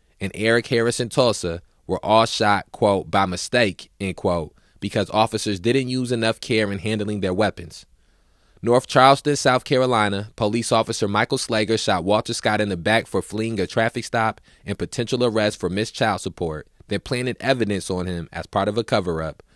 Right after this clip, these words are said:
which was backed up by other officers. On Staten Island,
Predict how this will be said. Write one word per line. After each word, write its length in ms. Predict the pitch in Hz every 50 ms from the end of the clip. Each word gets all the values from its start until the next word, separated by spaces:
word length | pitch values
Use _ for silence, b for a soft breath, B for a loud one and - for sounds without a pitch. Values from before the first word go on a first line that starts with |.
| b b b b b b b
which 160 | 98 101 -
was 120 | 101 90 82
backed 300 | 80 107 110 110 - 113
up 160 | 107 90 76
by 80 | 95
other 260 | 82 90 95 90 92 92
officers. 560 | 98 95 - - - - - - - - - _ _ _ _ _ _ _ _ _ _ _ _ _ _ _ _ _ _ _ _ _ _ _ b b b b b b b b b b b b b b
On 120 | 123 120
Staten 400 | - - 139 131 139 156 160 160
Island, 400 | 139 123 117 113 117 117 127